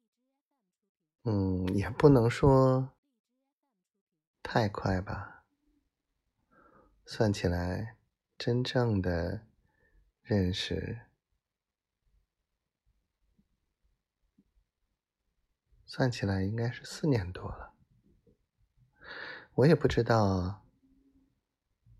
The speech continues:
今天该告白些什么。也许他根本就不需要我每天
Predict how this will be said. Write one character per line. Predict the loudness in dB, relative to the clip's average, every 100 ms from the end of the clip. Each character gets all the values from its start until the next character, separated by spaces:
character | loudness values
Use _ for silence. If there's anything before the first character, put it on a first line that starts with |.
| -20
今 | -8 -2 -2
天 | 0 0 0 -2 -4 -6 -10
该 | -6 -4
告 | 0 -2
白 | 0 -6
些 | -4 -6
什 | -6 -10
么。 | -10 -14 -18 _ _ _ _ _ _ _ _ _ _ _ _ _ _ _ _ _
也 | -6 -2 -2
许 | -4 -8 -8 -10 -16 _ _ _ _ _ -18
他 | -14
根 | -8 -4 -4
本 | -4 -4
就 | -6
不 | -4 -6
需 | -4 -4
要 | -4 -4 -10 -16 -20 -20 -20 _ _ _ _
我 | -6 0
每 | 0 -2
天 | -2 0 2 2 -2